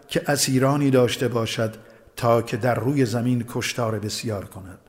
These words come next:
شما متاع این جهانی را می‌خواهید و خدا آخرت را می‌خواهد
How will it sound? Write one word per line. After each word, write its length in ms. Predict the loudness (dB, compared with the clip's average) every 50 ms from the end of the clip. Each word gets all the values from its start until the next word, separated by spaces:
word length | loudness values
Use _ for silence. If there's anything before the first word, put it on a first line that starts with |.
| _ _ _ _ -8
شما 360 | -6 -4 -2 2 2 2 4 4
متاع 380 | 4 2 2 2 2 2 2
این 300 | 2 2 2 2 2 0
جهانی 440 | 2 2 2 2 2 0 0 0 0
را 120 | 0 0
می‌خواهید 440 | -2 -2 -4 -6 -6 -6 -6 -6 -6 -8 -12 -20 -20 -14 -6
و 100 | -6 -6
خدا 300 | -6 -4 -4 0 2 2 2
آخرت 760 | 2 2 2 2 2 2 0 -4 -4 -2 -2 -2 -2 -4 -4
را 120 | -6 -4 -4
می‌خواهد 500 | -6 -8 -10 -10 -12 -12 -12 -12 -14